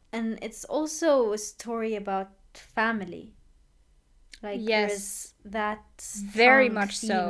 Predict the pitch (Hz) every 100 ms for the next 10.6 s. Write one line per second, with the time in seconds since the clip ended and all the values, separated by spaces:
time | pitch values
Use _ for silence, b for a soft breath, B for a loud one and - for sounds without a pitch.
0 | 185 190 - 202 202 190 180 180 180 175
1 | - - 226 240 254 240 247 - - _
2 | - 208 196 202 226 220 208 - 226 214
3 | 220 220 - 220 202 - 208 196 208 202
4 | 202 202 - _ _ _ _ _ - 214
5 | 208 214 220 190 196 196 190 - - _
6 | _ _ _ _ 220 226 226 214 233 247
7 | 220 220 220 220 - 220 214 202 196 -
8 | 214 - - 220 202 208 208 226 214 208
9 | 196 208 196 180 190 190 208 196 185 -
10 | 202 202 196 190 190